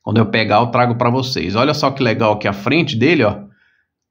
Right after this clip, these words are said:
Dá pra ver também um intercooler ali, muito legal, dentro do para-choque, ó. Ficou muito louco.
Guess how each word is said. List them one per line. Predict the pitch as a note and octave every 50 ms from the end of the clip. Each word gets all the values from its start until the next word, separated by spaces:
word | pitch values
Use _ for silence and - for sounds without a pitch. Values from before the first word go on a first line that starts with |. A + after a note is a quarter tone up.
| _ _ _ -
Dá | G2+ G#2
pra | - A2+ A2
ver | G#2 A2+ A2+ A2+
também | - A#2+ A2+ A2+ A2+ A2+
um | A2+ A2+
intercooler | A#2+ A#2 A#2+ B2 G#2+ - - - _ - C3 C#3+ D3+ E3 E3 G#3 G3+
ali, | G3 G3 F#3+ A3+ - - D3+ -
muito | - - - G2+ D3 E3+ - F3
legal, | D3 A2+ G2 G2+ G2+ G2+ G#2 F#2+
dentro | - G#2 C3+ D#3 D3 C#3+
do | C#3 A#2+ -
para-choque, | - A2+ G2+ - - - - - G#2+ B2+ D3 C#3+ - F2
ó. | -
Ficou | - - - C3 A#2
muito | G#2+ A2+ D3+ D#3+ D3 A#2
louco. | G2 F#2+ F#2 F#2 G2+ G2 - - -